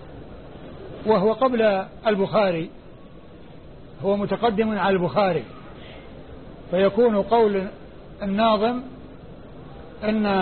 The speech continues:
الأول هو البخاري على الإطلاق محل نظر، لأن ابن سعد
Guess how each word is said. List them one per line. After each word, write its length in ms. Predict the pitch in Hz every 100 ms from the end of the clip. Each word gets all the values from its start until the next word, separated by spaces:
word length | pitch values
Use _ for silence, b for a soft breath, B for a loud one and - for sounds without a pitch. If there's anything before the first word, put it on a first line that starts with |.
| 175 160 - - - - -
الأول 560 | 196 220 233 208 185 156 - - - - - - -
هو 200 | 185 220
البخاري 640 | 208 185 196 226 247 254 -
على 200 | 170 208
الإطلاق 440 | 202 208 247 254 - - - - - - - - - - - - 196
محل 400 | 196 226 220 202
نظر، 400 | 220 202 202 202 202 - - - - - - - - - - 220
لأن 400 | 185 208 208 202
ابن 220 | 196 190
سعد 420 | 226 220 196 180